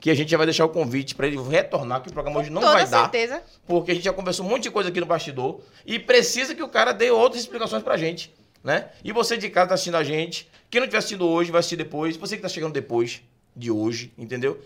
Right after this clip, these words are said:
Speaker 1: Se ligue aí para o recado pra você também. O programa vai ser daqueles. E numerologia, eu não entendo nada de numerologia,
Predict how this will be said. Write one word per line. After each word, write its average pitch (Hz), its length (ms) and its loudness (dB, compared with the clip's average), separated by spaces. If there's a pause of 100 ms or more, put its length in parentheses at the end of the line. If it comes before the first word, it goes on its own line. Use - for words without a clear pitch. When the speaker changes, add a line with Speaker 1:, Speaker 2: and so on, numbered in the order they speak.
(120)
Speaker 1:
Se - 260 -4
ligue 147 320 -4
aí 127 120 2
para 147 140 -2
o 143 60 2
recado 131 240 0
pra 139 100 -4
você 143 200 -8
também. 117 300 -6
O - 20 -18
programa 131 300 -4
vai 127 140 -4
ser 131 300 -6 (240)
daqueles. 107 560 -6 (180)
E - 80 -8
numerologia, 196 800 -2
eu 180 120 2
não 180 80 -2
entendo 156 280 -4
nada 147 280 0
de 143 100 -8
numerologia, 120 680 -6